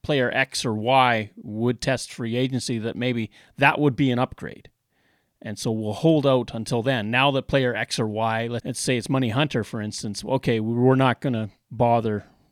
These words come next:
going down that lane anymore. We're, we're satisfied with the people we've got.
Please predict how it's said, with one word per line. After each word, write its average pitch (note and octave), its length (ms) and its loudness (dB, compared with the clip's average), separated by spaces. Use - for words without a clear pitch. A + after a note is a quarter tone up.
going A#2+ 260 -2
down A2 280 -2
that A2 340 -2
lane G#2+ 280 -6
anymore. G#2 460 -6
We're, G#2 220 -6
we're G#2 220 -8
satisfied C#3 540 0
with A2+ 140 -10
the G#2 60 -16
people A#2 300 -6
we've G2+ 180 -8
got. - 320 -8